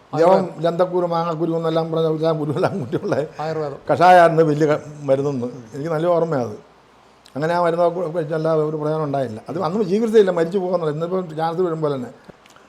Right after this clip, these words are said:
Speaker 1: എനിക്ക് ഈ, ഈ പറഞ്ഞ സമയം കഴിഞ്ഞപ്പം ഈ പതിനൊന്ന് വയസ്സ്, വയസ്സിൽ നമ്മൾ വളരെ
Speaker 2: പോയി.
Speaker 1: എളുപ്പത്തിൽ പഠിക്കാൻ പോയി.
Speaker 2: ആ.
Speaker 1: അന്നത്തെ കാലത്ത് എൻ്റെ കൂട്ടുകാരായിട്ടുള്ളത് ഒരു കാരുള്ളി ചാക്കോ, അവൻ നല്ല ഒരു ഓഫീസറായിട്ട് മാറി,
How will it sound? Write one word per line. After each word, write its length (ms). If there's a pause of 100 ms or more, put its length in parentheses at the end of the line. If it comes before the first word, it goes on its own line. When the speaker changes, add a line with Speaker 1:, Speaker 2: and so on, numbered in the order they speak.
(320)
Speaker 1:
എനിക്ക് 200
ഈ, 100 (120)
ഈ 80
പറഞ്ഞ 260
സമയം 360
കഴിഞ്ഞപ്പം 520
ഈ 160
പതിനൊന്ന് 680
വയസ്സ്, 280
വയസ്സിൽ 260
നമ്മൾ 160 (240)
വളരെ 160
Speaker 2:
പോയി. 140 (220)
Speaker 1:
എളുപ്പത്തിൽ 380
പഠിക്കാൻ 280
പോയി. 180
Speaker 2:
ആ. 100 (880)
Speaker 1:
അന്നത്തെ 240
കാലത്ത് 260
എൻ്റെ 180
കൂട്ടുകാരായിട്ടുള്ളത് 880 (160)
ഒരു 120
കാരുള്ളി 320
ചാക്കോ, 460 (440)
അവൻ 140
നല്ല 200
ഒരു 340 (240)
ഓഫീസറായിട്ട് 460
മാറി, 280